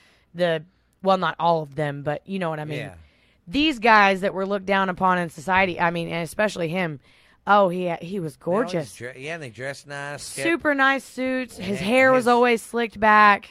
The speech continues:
Speaker 2: And his
Speaker 1: Um,
Speaker 2: personality, he was so slick, man. I mean, everybody
Speaker 1: Absolutely. That, from
Speaker 2: everybody
Speaker 1: everything I've
Speaker 2: loved
Speaker 1: read,
Speaker 2: him.
Speaker 1: everybody said that.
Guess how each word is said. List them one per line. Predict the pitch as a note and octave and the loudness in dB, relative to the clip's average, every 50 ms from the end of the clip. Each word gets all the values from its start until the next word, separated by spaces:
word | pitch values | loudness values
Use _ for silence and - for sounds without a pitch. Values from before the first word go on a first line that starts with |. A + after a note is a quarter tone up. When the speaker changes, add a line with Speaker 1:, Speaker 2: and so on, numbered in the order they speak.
| - _ _ | -20 _ _
Speaker 2:
And | A2+ A#2+ C3 | -16 -8 -4
his | D3+ | -2
Speaker 1:
Um, | G3 F#3+ F#3 F3+ F3 F3 D#3+ | 0 0 0 0 0 -2 -4
Speaker 2:
personality, | D#3 D#3 - - C3 A#2+ A#2 C3 D3 D#3+ C3 A2 G#2+ | -4 -6 -8 -14 -14 -12 -10 -10 -8 -10 -10 -12 -14
he | G#2 B2+ C3+ | -14 -14 -14
was | B2+ - | -16 -16
so | - - C3 B2+ | -14 -14 -14 -14
slick, | G#2+ - - - - A#2+ C3+ C#3 - _ _ | -14 -16 -18 -18 -14 -14 -14 -14 -16 _ _
man. | G#2+ G#2 G2+ G#2 A2 | -20 -18 -16 -16 -16
I | A2 G#2+ | -16 -18
mean, | G#2 G2 G#2 | -18 -12 -10
everybody | A2+ C3 F3 G3+ G3+ G3+ - | -8 0 4 4 4 4 2
Speaker 1:
Absolutely. | G#2+ - F3 E3+ F3+ F3 D#3+ E3 E3+ E3 | 0 -2 0 0 0 0 0 0 0 0
That, | F3 F#3+ - F3 | 0 0 -2 -2
from | - A3 G#3+ | -2 -2 0
Speaker 2:
everybody | G#3+ A#3 A#3+ B3 A#3 | 0 0 0 0 -2
Speaker 1:
everything | A#3 A#3 G#3+ G3+ | -2 -2 0 2
I've | F#3+ F3 | 0 2
Speaker 2:
loved | F3 F#3+ | 2 2
Speaker 1:
read, | F#3+ F3+ F3 | 2 4 2
Speaker 2:
him. | E3+ | 2
Speaker 1:
everybody | E3+ E3 E3+ D#3+ E3 D#3 D#3 D3+ | 2 0 0 0 0 0 0 -2
said | C#3+ - D#3+ D#3+ D#3 C#3+ | -6 -6 -6 -6 -6 -4
that. | D#3 D3 C#3+ - | -4 -4 -4 -6